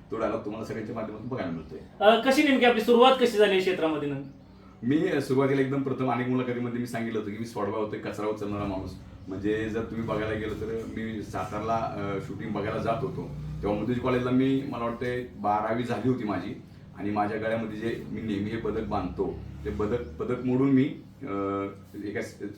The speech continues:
Speaker 1: चित्रपटाच्या सेटवरती गेलो होतो आणि ते चारशे दहा रुपये मला आजही आठवतं, तेव्हा त्याचे चारशे दहा रुपये आले होते आणि मी घरच्यांना खोटं बोललो की "तो माझ्याकडनं हरवलाय."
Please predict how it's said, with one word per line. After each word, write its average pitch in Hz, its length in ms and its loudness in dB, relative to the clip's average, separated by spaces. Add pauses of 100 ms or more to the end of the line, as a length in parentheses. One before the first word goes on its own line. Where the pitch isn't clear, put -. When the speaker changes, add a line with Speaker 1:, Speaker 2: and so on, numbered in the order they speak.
(120)
Speaker 1:
चित्रपटाच्या 113 360 -4
सेटवरती 110 400 -4
गेलो 104 180 0
होतो 98 300 -6 (360)
आणि 104 480 -2
ते 107 80 -4
चारशे 117 300 0
दहा 107 200 -6
रुपये 107 180 -4
मला 113 200 0
आजही 110 260 0
आठवतं, 101 380 -4
तेव्हा 107 200 -2
त्याचे 107 160 0
चारशे 104 320 -4
दहा 98 160 -4
रुपये 101 200 -4
आले 95 80 -2
होते 104 320 -2 (160)
आणि 98 100 -2
मी 104 60 0
घरच्यांना 104 320 0
खोटं 107 240 -2
बोललो 104 180 2
की 98 220 -4
"तो 98 60 -2
माझ्याकडनं 98 380 -2
हरवलाय." 98 360 0